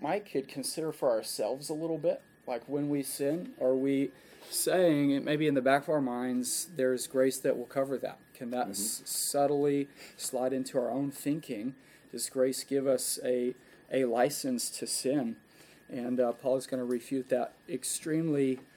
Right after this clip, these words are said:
Speaker 1: strongly. <clears throat>
Speaker 2: I know I've fallen into that. It's like, eh, it's, I'm, I'm forgiven, past, present, and future, and yeah, I, I mean, I don't like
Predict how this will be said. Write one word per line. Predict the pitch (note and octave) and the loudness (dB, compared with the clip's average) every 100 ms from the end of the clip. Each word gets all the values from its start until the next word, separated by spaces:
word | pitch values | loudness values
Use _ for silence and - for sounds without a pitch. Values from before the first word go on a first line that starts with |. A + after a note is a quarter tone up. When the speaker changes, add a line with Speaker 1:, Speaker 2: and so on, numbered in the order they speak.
| - - | -20 -10
Speaker 1:
strongly. | - - C3 C3 B2 A#2+ - - | -8 -2 -2 0 -2 -6 -12 -12
<clears throat> | - F#3 - - F3+ C3+ A2+ - - - - - - - - - | -10 -8 -10 -4 -4 -4 -10 -20 -20 -20 -20 -20 -20 -20 -20 -4
Speaker 2:
I | C#4 | 0
know | F#3 F3+ | 4 4
I've | D#3+ - | 4 0
fallen | A#2+ G#2 G2+ | -2 -4 -4
into | G2+ G2 F2+ | -4 -4 -4
that. | F#2+ - - - _ - - - - _ - - _ - | -6 -8 -16 -20 _ -20 -20 -20 -20 _ -20 -20 _ -20
It's | B3 A3 A3+ G3 | -14 -10 -10 -10
like, | G3 G3 A3 | -12 -12 -12
eh, | B3 C4 C4+ - - - - - - - - - - | -12 -12 -12 -16 -20 -20 -20 -20 -20 -20 -20 -18 -6
it's, | A#3 A3+ - F#3+ | -4 -4 -8 -8
I'm, | - - | -10 -8
I'm | - G#3+ | -6 -6
forgiven, | A3 G#3+ D#3+ D#3 F3+ G3 - | -4 -2 0 0 -2 -10 -12
past, | - D#3 E3 - | -10 -8 -8 -6
present, | C#3+ D3 F3 | -4 -4 -8
and | B2 D3+ | -12 -10
future, | D#3+ D3 C#3 D#3+ | -4 -4 -4 -8
and | E3 A2+ - - - - - | -8 -12 -16 -20 -20 -20 -4
yeah, | C#3+ A2 - - | -2 -2 -6 -8
I, | C3+ B2+ | -2 0
I | |
mean, | C#3+ D3+ | 0 -2
I | B2+ C3+ | 0 0
don't | G#2+ F2+ | -2 -2
like | A#2+ C#3+ | -4 -4